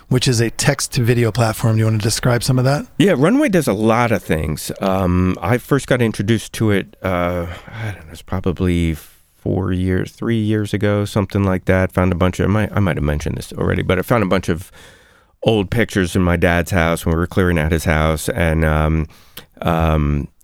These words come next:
Speaker 2: and, uh, some black and white pictures of him and, um,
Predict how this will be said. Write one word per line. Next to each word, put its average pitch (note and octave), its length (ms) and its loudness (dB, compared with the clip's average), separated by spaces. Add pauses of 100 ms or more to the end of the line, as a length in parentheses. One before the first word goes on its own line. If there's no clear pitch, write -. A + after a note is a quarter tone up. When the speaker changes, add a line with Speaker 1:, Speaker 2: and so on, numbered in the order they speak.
Speaker 2:
and, D#2+ 380 2
uh, D2 520 -2
some D#2 540 -2
black F2 300 -2
and E2+ 100 0
white E2 200 0
pictures F#2 360 -2
of D#2 240 -2
him E2+ 440 0
and, D#2 560 -2
um, - 540 -6